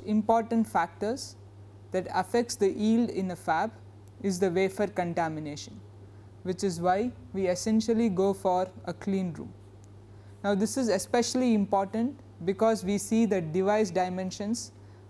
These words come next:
are essentially shrinking. So when the first I Cs were introduced in the late nineteen sixties, a typical device dimension was of the order of micrometers or even hundreds of nanometers.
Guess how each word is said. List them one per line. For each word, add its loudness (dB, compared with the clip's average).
are 2
essentially 0
shrinking. -8
So 2
when 2
the 2
first 0
I 2
Cs 2
were 2
introduced -2
in -6
the 2
late 2
nineteen -2
sixties, -6
a -2
typical 2
device 4
dimension 0
was -2
of 0
the 2
order 2
of -2
micrometers -2
or 4
even 2
hundreds 0
of -4
nanometers. -6